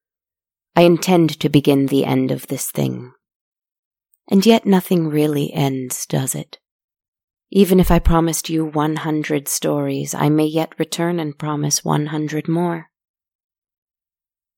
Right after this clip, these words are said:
I think I would like that. Anyway, the beginning of the end of this first chapter. This first season,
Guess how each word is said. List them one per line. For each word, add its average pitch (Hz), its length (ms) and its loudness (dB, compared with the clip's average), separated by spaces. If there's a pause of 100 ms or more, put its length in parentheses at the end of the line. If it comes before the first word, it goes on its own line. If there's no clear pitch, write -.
I 185 80 -8
think 202 300 0
I 170 120 0
would 156 220 -4
like 151 300 -6
that. 151 380 -12 (1700)
Anyway, 151 500 0 (1080)
the 156 80 -4
beginning 147 440 2
of - 120 -6
the 156 160 -4
end 139 260 -2
of 139 200 -8
this - 540 -6 (220)
first - 640 -8
chapter. 143 640 -8 (1700)
This 175 180 -4
first - 360 0
season, 156 760 -2